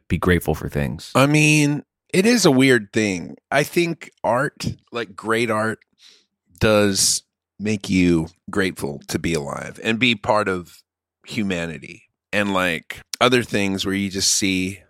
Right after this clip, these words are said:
Speaker 2: the lowest common denominator of what people are able to do,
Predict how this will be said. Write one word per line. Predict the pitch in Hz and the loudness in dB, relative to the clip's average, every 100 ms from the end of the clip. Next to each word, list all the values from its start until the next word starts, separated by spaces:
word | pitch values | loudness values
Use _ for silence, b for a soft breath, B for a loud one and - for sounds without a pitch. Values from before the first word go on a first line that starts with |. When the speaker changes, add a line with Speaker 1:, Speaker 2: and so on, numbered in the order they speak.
| _ | _
Speaker 2:
the | 101 | -2
lowest | 101 95 95 92 - - 82 - - | 0 0 0 -2 -4 -6 -6 -10 -6
common | - 98 95 | -2 0 -2
denominator | 87 85 82 87 95 98 104 104 104 _ _ _ _ | -4 -4 -4 -2 -2 -2 -2 -4 -8 _ _ _ _
of | 98 90 | 0 0
what | 95 - | -2 -2
people | - 87 92 87 - _ _ - | -4 -2 -4 -4 -10 _ _ -2
are | 87 85 | 0 0
able | 87 95 | -2 -2
to | 85 | -6
do, | 80 87 90 117 | -2 -2 0 -2